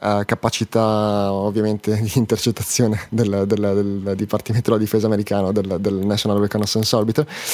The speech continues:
ehm, ehm, eh, Office, ma, ehm, è interessante questa cosa che hai detto sui cellulari. È una cosa che è emersa dai documenti, ehm, fatti ri-, fatti trapelare da Snowden, eh, qualche anno fa,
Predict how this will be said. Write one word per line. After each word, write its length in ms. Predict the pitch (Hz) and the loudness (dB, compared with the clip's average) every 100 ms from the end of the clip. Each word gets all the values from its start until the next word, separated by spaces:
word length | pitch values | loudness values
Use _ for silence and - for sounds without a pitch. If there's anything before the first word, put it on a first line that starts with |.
| - | -2
ehm, 280 | 120 104 104 | 2 2 2
ehm, 880 | 113 101 98 98 95 95 98 98 85 | 2 2 2 0 -2 -4 -6 -8 -6
eh, 220 | - - - | -6 -4 -4
Office, 640 | 92 82 73 113 - 151 - - _ _ _ - - - | -2 -2 0 0 0 -4 -8 -18 _ _ _ -18 -14 -4
ma, 320 | 127 113 - - | 2 2 0 -2
ehm, 580 | 113 110 107 107 101 - - | 0 2 2 0 -2 -4 -4
è 80 | 123 | -2
interessante 540 | 123 156 170 123 131 | 0 0 2 0 0
questa 220 | 110 107 | -2 -4
cosa 200 | 107 113 | -2 -2
che 80 | 113 | 0
hai 40 | 107 | -2
detto 180 | 110 | -2
sui 140 | 113 107 | -4 -6
cellulari. 480 | 110 104 101 92 87 | -4 -2 -2 -2 -4
È 200 | 98 107 | -2 0
una 400 | 131 151 135 123 - | 2 4 4 0 -2
cosa 360 | - 175 180 170 - | -2 0 2 0 -4
che 280 | - 135 127 | -4 0 0
è 300 | - 120 147 - | 2 2 2 2
emersa 600 | 123 123 139 - - 98 | 0 2 0 -2 -4 -4
dai 540 | 104 107 117 120 113 | 0 2 2 2 2
documenti, 680 | 113 104 104 123 147 113 101 | 0 -2 0 -2 -2 -4 -4
ehm, 460 | - 104 98 95 95 - - - - - - | -2 -2 -2 -6 -10 -12 -18 -20 -20 -12 -10
fatti 340 | - 113 - 120 | -4 -4 0 0
ri-, 340 | 113 110 104 | 0 0 0
fatti 440 | 107 110 - 110 | -2 -6 -4 -4
trapelare 520 | 101 110 104 107 123 117 | -2 -2 0 2 2 2
da 200 | 107 101 | 0 0
Snowden, 580 | 117 113 120 95 87 | 2 2 4 2 -2
eh, 180 | 92 90 | -4 -6
qualche 280 | 98 104 104 | -4 -4 -2
anno 160 | 101 117 | -2 -2
fa, 280 | - 85 | -2 -4